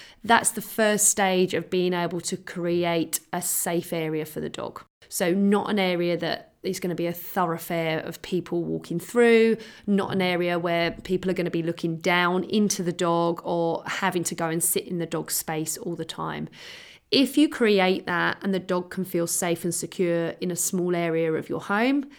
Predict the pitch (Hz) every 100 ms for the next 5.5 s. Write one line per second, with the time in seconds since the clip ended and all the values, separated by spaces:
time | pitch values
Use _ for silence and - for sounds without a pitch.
0 | - - 185 196 196 190 170 180 180 180
1 | - - - 175 175 175 170 - 196 -
2 | - 175 165 180 165 - 170 165 - 170
3 | 160 151 - 165 160 151 - 165 - 165
4 | 156 - 175 165 156 - - 175 160 151
5 | 156 - 160 139 -